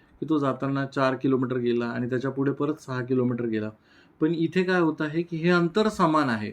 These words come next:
मग आता ह्याचं काय करायचं? अंतर समान करण्यासाठी लसावी घ्यायचा. यांचा लसावी किती आहे? बारा. मग आपण मानलं की तो अंतर होतं बारा किलोमीटर, ते अंतर होतं बारा किलोमीटर. समजा हा चार किलोमीटर प्रति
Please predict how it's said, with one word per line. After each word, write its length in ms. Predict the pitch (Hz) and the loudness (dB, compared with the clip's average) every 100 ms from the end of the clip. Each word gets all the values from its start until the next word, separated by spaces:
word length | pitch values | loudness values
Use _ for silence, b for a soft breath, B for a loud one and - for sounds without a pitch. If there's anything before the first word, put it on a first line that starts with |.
| - | -8
मग 100 | 120 | -6
आता 260 | 123 120 143 | -6 -4 -4
ह्याचं 440 | 127 123 123 156 | -2 -4 -4 -2
काय 160 | 143 131 | -2 -2
करायचं? 260 | 127 120 | -2 -2
अंतर 340 | 131 123 160 160 | -4 -2 -2 -2
समान 340 | 135 127 127 | -2 -2 -2
करण्यासाठी 540 | 123 120 120 120 135 175 - B B _ | -4 -4 -4 -4 -4 -8 -12 B B _
लसावी 400 | 139 151 180 170 | 2 4 4 4
घ्यायचा. 340 | 131 110 104 110 | 2 -2 -4 -4
यांचा 280 | 117 120 | -4 -2
लसावी 360 | 131 120 135 131 | -4 -2 -2 -2
किती 240 | 127 123 | -4 -4
आहे? 260 | 120 123 165 - b b _ | -6 -6 -10 -12 b b _
बारा. 480 | 120 110 104 101 98 - _ _ _ _ | -6 -2 -2 -4 -8 -12 _ _ _ _
मग 120 | 131 | -6
आपण 300 | 147 131 165 | -4 -2 0
मानलं 440 | 165 156 131 127 151 | 0 0 0 -2 -2
की 160 | - | -6
तो 280 | - - 165 147 | -10 -6 -4 -4
अंतर 300 | 127 127 160 | -2 0 0
होतं 340 | 151 190 151 | 0 -2 0
बारा 240 | 117 107 | 0 0
किलोमीटर, 480 | 113 120 110 107 107 110 _ _ b b b _ _ _ | -2 0 0 0 -4 -12 _ _ b b b _ _ _
ते 120 | 165 | 2
अंतर 420 | 170 143 127 156 143 | 2 -2 0 2 2
होतं 300 | 123 160 143 | 2 -2 -2
बारा 220 | 120 113 | -2 -2
किलोमीटर. 400 | 113 110 107 101 - b b - | 0 0 0 -4 -14 b b -2
समजा 260 | 135 147 165 | 0 0 -2
हा 180 | 175 | -2
चार 360 | 185 - 160 180 | -4 -2 0 0
किलोमीटर 440 | 185 165 156 147 | 2 2 2 0
प्रति 260 | 139 139 | -2 -2